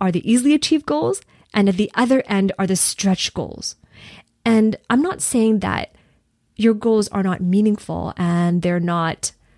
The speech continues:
they're not inspiring unless they're way at the other end of the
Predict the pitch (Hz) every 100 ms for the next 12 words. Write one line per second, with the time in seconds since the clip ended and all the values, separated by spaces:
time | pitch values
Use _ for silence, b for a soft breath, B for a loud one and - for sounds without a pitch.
0 | _ _ _ _ - 185 180 - 175 -
1 | 196 220 269 180 - 185 185 190 233 269
2 | - 180 175 - 196 214 262 262 214 202
3 | - 202 208 196 190 180 175